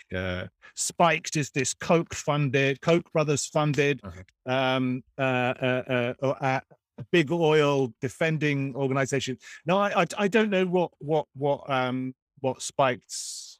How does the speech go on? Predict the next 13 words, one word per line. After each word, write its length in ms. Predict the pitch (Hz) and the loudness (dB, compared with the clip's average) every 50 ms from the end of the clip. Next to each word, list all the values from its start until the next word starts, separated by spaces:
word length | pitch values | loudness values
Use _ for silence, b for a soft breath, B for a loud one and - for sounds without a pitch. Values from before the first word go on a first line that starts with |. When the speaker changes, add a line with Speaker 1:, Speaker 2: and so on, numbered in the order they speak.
| _ - | _ -6
Speaker 1:
uh, 500 | 127 123 123 120 120 120 117 117 120 117 - - _ _ _ _ _ _ _ _ _ - | -4 -2 -2 -2 0 0 0 0 0 -2 -4 -6 _ _ _ _ _ _ _ _ _ -8
uh, 320 | 127 110 110 110 110 110 - 120 | -4 -2 0 0 0 0 -2 -4
uh, 240 | 127 117 117 120 - | -2 -2 -2 -2 -2
financial 500 | - - 127 127 131 127 - - 120 113 | -2 -2 0 0 0 -2 -4 -4 -4 -4
arrangements 340 | 110 107 95 107 110 98 107 | -4 -4 -4 -6 -6 -4 -4
are, 100 | 104 101 | -4 -2
but 120 | - 117 | 0 0
I 80 | 117 123 | 0 2
know 360 | 135 139 147 151 147 139 123 | 2 2 4 4 4 4 2
it's 160 | 110 - - | 0 -2 -6
shoestring, 580 | - - 131 123 110 - - - 98 87 - - _ _ _ - | -4 -2 -2 -2 -2 -4 -8 -10 -12 -12 -12 -16 _ _ _ -12
right? 240 | 101 92 92 92 92 - | -10 -8 -10 -10 -10 -10
Speaker 2:
Mm-hmm. 160 | - 85 101 | -10 -10 -10